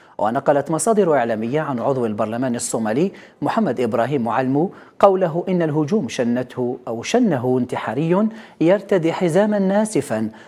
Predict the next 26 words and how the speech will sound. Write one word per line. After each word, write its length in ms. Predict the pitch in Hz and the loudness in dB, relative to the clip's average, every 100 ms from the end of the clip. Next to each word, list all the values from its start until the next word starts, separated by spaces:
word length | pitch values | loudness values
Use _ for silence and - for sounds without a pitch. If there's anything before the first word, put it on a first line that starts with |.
| - | -2
واستهدف 640 | 131 127 - 135 123 127 | 0 0 0 -2 -2 0
أكاديمية 1000 | 123 123 - 120 120 120 139 139 127 127 - 135 | 0 0 -2 -4 -2 0 0 0 0 0 -4 -10
جالي 460 | 120 143 147 123 | -2 0 0 -2
صياد 480 | 123 135 113 135 160 | -4 -4 -2 -2 0
العسكرية 800 | 139 120 139 - 185 180 165 170 - - - | 0 0 -2 -2 0 2 2 0 -4 -8 -2
التي 260 | 147 170 170 | 0 0 0
تضم 460 | 151 139 139 120 | 0 0 0 0
متطوعين 720 | 135 147 139 127 120 131 127 | 0 -2 0 -2 -2 -4 -4
عسكريين، 720 | 113 135 - 123 117 143 139 - - - | -4 -8 -4 -4 -2 -2 -4 -8 -20 -8
مشيرا 400 | 135 - 147 120 | -6 -2 0 0
إلى 260 | 113 123 117 | -2 -4 -2
أنه 360 | 135 127 123 143 | 0 -2 -2 0
أوقع 420 | 143 135 117 135 | 0 0 0 0
أيضا 220 | 151 147 | 0 0
نحو 300 | 143 127 135 | -2 -4 -6
ستين 460 | - 143 151 131 127 | -6 -6 -4 -2 -2
جريح. 460 | 139 135 143 - - _ _ - - - | 0 0 0 -4 -14 _ _ -20 -10 -4
المسؤول 600 | 123 131 - 175 170 156 | -2 -2 2 2 4 2
الصومالي 600 | 143 - 127 117 127 147 | 0 -2 0 0 0 0
أضاف 380 | 147 151 147 120 | 0 0 0 0
أن 180 | 120 120 | 0 -2
التحقيقات 680 | 120 - - 139 160 160 | -4 -6 -4 -2 -2 0
ما 120 | 202 | 0
زالت 460 | 190 175 170 165 - | 2 2 2 -4 -4
جارية 640 | 131 160 180 117 120 170 - - - | 2 2 2 0 0 0 -4 -20 -2
لمعرفة 520 | 131 113 101 131 170 | 0 0 -2 -2 -2